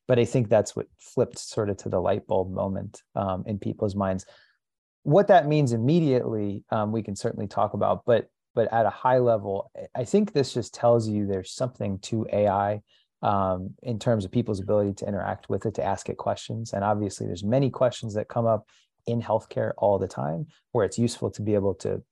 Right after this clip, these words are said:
put in a question, get an answer that's real and verified and, and intelligent. Um, and I think that use of A I is gonna,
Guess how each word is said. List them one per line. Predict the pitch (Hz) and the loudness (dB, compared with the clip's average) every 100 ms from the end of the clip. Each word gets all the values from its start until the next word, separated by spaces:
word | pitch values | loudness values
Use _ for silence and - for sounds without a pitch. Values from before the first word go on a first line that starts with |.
| - | -2
put | 120 | 0
in | 139 | 2
a | 123 | 0
question, | - 110 - 113 104 - _ _ | 0 0 0 -8 -8 -10 _ _
get | - 110 | 0 2
an | 104 | 2
answer | 101 98 110 | 0 -2 -2
that's | 98 92 - - _ _ _ | -2 -2 -6 -18 _ _ _
real | 110 113 110 101 | -2 0 2 0
and | 98 | 2
verified | 101 98 - 107 101 95 | 4 4 2 -2 -2 -4
and, | 92 95 | -8 -8
and | 95 | -8
intelligent. | 92 - 104 98 92 101 - _ _ - | -10 -2 0 0 -2 -6 -8 _ _ -4
Um, | 107 98 | 0 2
and | 107 | 2
I | |
think | 110 120 101 | 2 2 4
that | 113 104 98 | 4 4 0
use | 107 - | -2 -2
of | 101 | -2
A | 92 | 0
I | 90 87 | 0 0
is | 98 | -4
gonna, | - 98 92 | -8 -8 -8